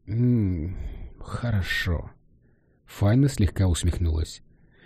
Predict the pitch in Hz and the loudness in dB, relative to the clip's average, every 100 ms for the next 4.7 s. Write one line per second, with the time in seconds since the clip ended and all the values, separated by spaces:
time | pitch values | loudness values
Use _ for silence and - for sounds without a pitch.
0 | - 95 104 110 110 113 107 113 101 - | -10 2 6 8 8 8 8 8 6 6
1 | 98 113 120 - - 110 104 156 151 85 | 6 6 4 0 4 4 4 0 0 -2
2 | - _ _ _ _ - 95 110 139 - | -4 _ _ _ _ -4 4 8 8 8
3 | 120 - 90 101 98 90 85 87 90 85 | 4 4 4 4 4 4 4 4 2 0
4 | - 78 - - - - | 2 0 0 -2 -4 -8